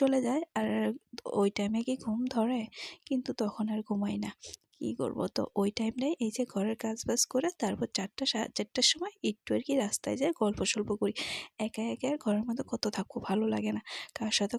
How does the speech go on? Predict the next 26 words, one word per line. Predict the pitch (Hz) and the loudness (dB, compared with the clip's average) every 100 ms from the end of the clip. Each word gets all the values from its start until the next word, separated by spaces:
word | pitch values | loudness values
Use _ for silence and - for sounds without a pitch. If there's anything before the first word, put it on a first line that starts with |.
| - | -2
কথা | 196 - | -2 -2
বলতে | - 214 359 240 | -2 0 0 0
মনটা | 202 208 226 | -2 -2 -4
একটু | - 294 302 - | 0 0 0 0
ভালো | 202 226 220 | -2 2 2
লাগে। | 214 214 - - - - 247 | 2 -2 -6 -10 -10 -4 0
আমি | 247 254 | 0 2
না | 320 349 | 2 2
বাড়ির | 240 214 226 | 2 2 2
মধ্যে | 220 247 - | 2 0 2
এরমটা | 220 208 226 - | 2 2 2 0
ছিলাম | 233 214 | 0 0
না, | - 208 | -2 -2
একা | 208 208 220 | -2 -2 -2
একাই | 208 208 - | -2 -2 -4
থাকা | - - 202 | -4 -2 2
নিয়ে | 208 | 2
আর | 214 - | 0 -4
কি | 240 - - - - | -10 -8 -8 0 2
সবার | 214 208 220 | 4 2 2
লগে | 220 - | 0 -2
কথা | 214 202 208 | -2 0 0
কইতাম। | 214 175 - - - - - | 0 -4 -6 -12 -16 -16 4
তো | 247 | 6
এই | |
যে | 247 | 6